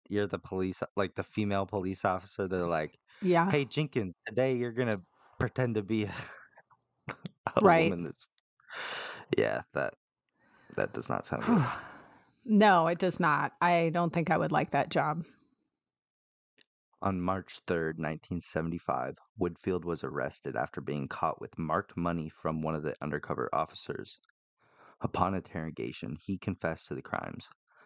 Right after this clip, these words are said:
Speaker 1: blaming poor sexual impulse control, which he claimed was a result of the use of steroids. In April
Speaker 2: Okay.
Speaker 1: nineteen seventy-five,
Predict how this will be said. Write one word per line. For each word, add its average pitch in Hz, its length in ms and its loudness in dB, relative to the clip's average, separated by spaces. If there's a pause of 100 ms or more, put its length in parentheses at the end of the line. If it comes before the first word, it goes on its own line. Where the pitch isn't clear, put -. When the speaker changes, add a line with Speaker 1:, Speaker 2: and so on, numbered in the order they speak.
(160)
Speaker 1:
blaming 85 380 2
poor 120 280 -2
sexual - 580 -6
impulse 80 340 -4
control, - 500 -6
which - 180 -10
he 82 80 -6
claimed 78 380 -4
was 80 180 -8
a 85 40 -6
result 64 400 -4 (440)
of 78 120 2
the 78 100 0
use 73 260 -6
of - 80 -4
steroids. - 880 -4 (2000)
In - 160 2
April 104 400 0
Speaker 2:
Okay. 85 320 2
Speaker 1:
nineteen 226 100 -2
seventy-five, 64 760 -2